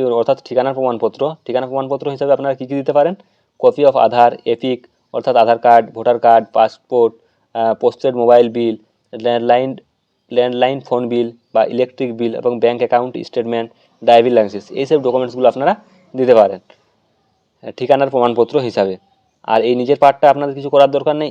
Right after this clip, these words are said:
এইখানে আপনাদের এই পার্টটা রিটার্ন দিয়ে দেবে। তো গাইজ, এই ছিল আজকের ভিডিও।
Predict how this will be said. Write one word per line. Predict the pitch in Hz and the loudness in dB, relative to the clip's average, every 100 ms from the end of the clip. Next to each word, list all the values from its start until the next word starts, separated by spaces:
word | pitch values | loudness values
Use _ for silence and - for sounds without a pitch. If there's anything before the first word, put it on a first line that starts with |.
| 98 | -6
এইখানে | 120 127 131 | -6 -2 -2
আপনাদের | 123 131 131 | -2 -4 -4
এই | 123 | 0
পার্টটা | 123 - 165 208 _ _ _ _ _ - | -2 0 -2 -2 _ _ _ _ _ -6
রিটার্ন | 117 127 135 | 0 0 0
দিয়ে | 135 143 | 0 0
দেবে। | 160 214 _ _ _ _ _ _ _ _ _ - - 110 101 | 0 -4 _ _ _ _ _ _ _ _ _ -20 -14 -8 2
তো | 113 107 | 4 6
গাইজ, | 113 120 - | 6 4 0
এই | 123 | -4
ছিল | 123 143 143 - - - _ _ _ | -2 4 4 4 -4 -20 _ _ _
আজকের | 117 113 143 | -4 -2 0
ভিডিও। | 127 131 165 | 0 0 -2